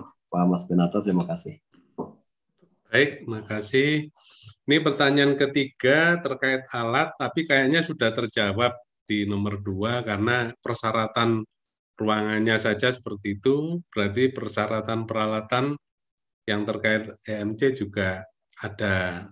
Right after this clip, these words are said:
Speaker 2: ada kriterianya. Kemudian yang terakhir, yang nomor empat, <clears throat> dari Bapak Mas Gunarto, aspek K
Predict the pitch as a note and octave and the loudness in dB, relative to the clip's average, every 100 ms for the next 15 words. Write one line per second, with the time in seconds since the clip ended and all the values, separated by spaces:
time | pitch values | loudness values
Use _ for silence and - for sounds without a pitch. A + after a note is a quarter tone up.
0 | _ G#2 G2 G2+ F#2 F2 E2+ - _ - | _ -12 -8 -4 -4 -4 -8 -14 _ -4
1 | A#2 A2+ B2 A2+ A#2 A2 A2+ A2 F2 - | 0 0 2 2 4 4 4 2 0 -8
2 | - _ _ _ _ _ - - - - | -20 _ _ _ _ _ -20 -20 -20 -20
3 | - _ _ _ _ _ _ _ _ - | -20 _ _ _ _ _ _ _ _ -4
4 | D3 D#3 D3+ D3 D#3 F3+ F#3 F3+ F3 - | -2 -2 0 2 4 6 4 2 -2 -8
5 | _ _ D3 D3+ D3+ D3+ C3+ C3+ E3 E3 | _ _ 0 2 4 4 6 6 6 4
6 | C#3+ C#3+ C3+ B2+ A#2 G2 F#2+ A#2+ - _ | 2 -2 -4 -6 -8 -6 -2 -2 -4 _
7 | _ F#2 E2+ C3 C3 G#2 G2+ G#2 G2 G2 | _ -2 -2 -4 -2 0 0 0 -2 -4
8 | G2 - _ _ F#2 F#2 G2+ F#2+ F#2 - | -8 -16 _ _ -12 -10 -8 -8 -8 -14
9 | _ G2+ G2+ - G2+ F#2 F2+ B2+ C#3+ E3 | _ -10 -8 -4 -4 -4 -2 0 2 0
10 | E3+ - _ _ _ _ - B2+ - E3 | -8 -18 _ _ _ _ -4 -4 0 0
11 | D#3+ | 0